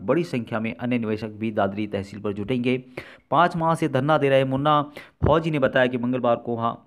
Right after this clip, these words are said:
अधिकारियों को समाधान दिवस में बाइक बोट फर्जीवाड़े की सीबीआई जांच, आरोपियों पर गैंगस्टर एक्ट लगाने, सभी फरार आरोपियों पर इनाम घोषित करने आदि की मांग को लेकर ज्ञापन सौंपेंगे।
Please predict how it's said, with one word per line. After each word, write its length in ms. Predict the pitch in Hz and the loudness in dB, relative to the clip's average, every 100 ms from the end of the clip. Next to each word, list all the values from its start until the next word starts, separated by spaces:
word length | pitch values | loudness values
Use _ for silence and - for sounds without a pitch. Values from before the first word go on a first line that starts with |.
| - | -6
अधिकारियों 560 | 120 131 135 143 135 139 - - _ _ - | -4 0 0 0 -2 -10 -18 -20 _ _ -8
को 140 | 110 | -8
समाधान 460 | - 131 135 143 123 | -2 0 2 0 0
दिवस 320 | 117 110 120 | 0 0 -2
में 320 | 117 113 - - _ 101 | -4 -4 -8 -18 _ -4
बाइक 260 | 110 131 | 0 0
बोट 300 | 135 120 110 | -2 -8 -6
फर्जीवाड़े 500 | - 107 113 107 107 | -4 -4 0 0 -2
की 140 | 101 107 | -6 -12
सीबीआई 420 | - 113 113 110 | -8 -2 -2 0
जांच, 360 | 113 107 107 - - - | 2 0 -2 -10 -20 -4
आरोपियों 380 | 120 143 147 147 | 0 0 0 -2
पर 160 | 131 110 | -2 0
गैंगस्टर 400 | 113 123 127 131 | 0 0 -2 -4
एक्ट 220 | 123 113 | -4 -2
लगाने, 420 | 110 110 110 107 - _ | 0 0 -2 -8 -14 _
सभी 300 | - 139 160 | -4 -2 -2
फरार 280 | 156 123 120 | -2 0 0
आरोपियों 420 | 110 110 117 127 | 0 0 0 -4
पर 80 | 127 | -6
इनाम 380 | 113 117 117 120 | -4 -2 -2 -4
घोषित 400 | 123 101 110 - | -10 -8 -8 -4
करने 320 | 107 107 110 - - - 107 | -4 -4 -6 -10 -20 -6 0
आदि 220 | 117 123 | 0 0
की 180 | 123 117 | -2 -4
मांग 340 | 107 117 120 | 0 0 -2
को 120 | 117 | -4
लेकर 300 | 107 107 110 | -2 -2 -2
ज्ञापन 360 | 104 110 110 107 | 0 -2 -2 -6
सौंपेंगे। 460 | - 113 123 127 | -4 -2 0 -2